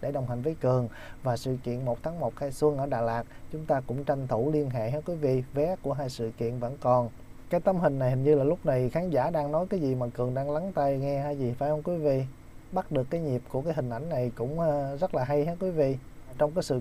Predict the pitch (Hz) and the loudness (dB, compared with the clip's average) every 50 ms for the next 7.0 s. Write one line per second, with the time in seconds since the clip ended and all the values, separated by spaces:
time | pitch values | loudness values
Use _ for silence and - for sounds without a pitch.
0 | 123 - 123 127 135 131 123 123 127 131 151 185 - - - 160 175 202 214 175 | 0 -2 -4 -2 -2 -2 -2 -2 -2 -2 -2 -4 -2 0 2 2 4 4 2 0
1 | - - 127 127 127 127 127 135 139 131 127 127 127 123 120 113 143 147 - 180 | -2 -4 -4 -2 -2 -2 -2 -2 -2 -2 -2 -2 -2 0 0 0 -2 -2 -4 -4
2 | 180 156 131 127 127 147 147 151 143 135 127 123 123 147 151 - 151 143 143 135 | -4 -2 -4 -2 -2 -2 -2 -2 0 0 -2 -2 -2 -4 0 0 0 2 2 0
3 | 127 120 - 143 135 135 131 120 139 131 165 180 180 143 117 117 139 156 147 131 | -2 -2 -2 -4 -4 -2 -2 -4 -4 -4 -6 -6 -4 -4 -4 -4 -4 -4 -4 -4
4 | 123 113 - 120 120 131 156 151 127 117 135 139 131 117 110 - - 131 135 135 | -4 -4 -4 -6 -6 -4 -4 -4 -2 -2 -2 -2 -2 -4 -4 -2 -2 0 0 0
5 | 135 131 - 180 180 - - 202 190 - - 131 117 120 117 135 135 139 139 131 | -2 -2 -2 -4 -6 -4 -2 -4 -2 -2 -2 -4 -2 -2 -2 -2 -2 -2 -2 -2
6 | 127 143 147 147 139 127 120 110 - 156 160 156 185 175 156 147 135 135 127 | -2 -2 0 -2 0 0 -2 -4 -4 -6 -6 -4 -4 -2 0 2 2 2 0